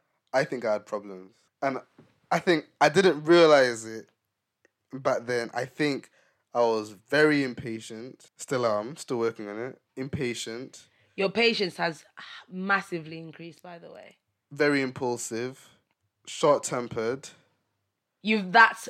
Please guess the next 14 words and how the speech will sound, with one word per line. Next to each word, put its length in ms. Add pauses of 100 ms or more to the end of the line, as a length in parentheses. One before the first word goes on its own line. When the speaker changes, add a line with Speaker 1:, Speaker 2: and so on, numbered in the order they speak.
Speaker 2:
massively 880
improved, 520
by 160
the 80
Speaker 1:
Just 160
Speaker 2:
way. 80
Speaker 1:
quick 240
to 140
react. 500 (420)
And 380
Speaker 2:
That's 240
massively 480
improved. 300
Speaker 1:
And 420